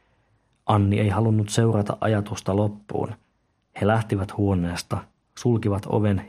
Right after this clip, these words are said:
ja jättivät kirjat sinne. Ehkä ne olivat jääneet yli. Ne olivat ylimääräisiä kirjoja. Mutta jos noin monta oli jäänyt yli, kuinka monta Elias loppujen lopuksi oli jo lähettänyt tai vienyt ihmisille?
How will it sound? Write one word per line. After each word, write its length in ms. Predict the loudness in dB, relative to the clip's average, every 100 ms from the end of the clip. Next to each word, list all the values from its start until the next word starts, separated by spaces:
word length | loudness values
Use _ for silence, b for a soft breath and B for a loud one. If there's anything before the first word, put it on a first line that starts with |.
| -2
ja 60 |
jättivät 480 | 0 0 -2 -4 -4
kirjat 440 | -2 -2 -2 -6
sinne. 540 | -4 -2 0 -2 -6 -12 _ _ _ _ _ _ _ _ _ _ -2
Ehkä 280 | 0 2
ne 60 | 2
olivat 260 | 4 2 2
jääneet 420 | 4 4 4 0 -2
yli. 260 | -2 -2 -6 _ _ _ _
Ne 100 | 0
olivat 280 | 2 4 0 2
ylimääräisiä 760 | 2 4 4 2 2 0 -2
kirjoja. 600 | -2 -2 -2 -4 -8 -12 -16 _ _ _ _ _ _ -2
Mutta 280 | -2 0
jos 180 | -2 2
noin 240 | 2 4 4
monta 400 | 2 2 0 -2
oli 160 | 0
jäänyt 340 | 0 -2 -4 -2
yli, 380 | 0 2 2 -2 -2
kuinka 320 | 2 2 4
monta 300 | 2 2 0
Elias 440 | 0 0 0 0 0
loppujen 500 | 0 0 0 2 0
lopuksi 420 | -4 -6 -6 -4
oli 160 | -2 0
jo 160 | 2
lähettänyt 680 | 2 2 -2 -2 -2 -2 -4 -10
tai 220 | -4 -2
vienyt 360 | 2 4 4 2
ihmisille? 720 | -2 -4 -4 -6 -6 -8 -8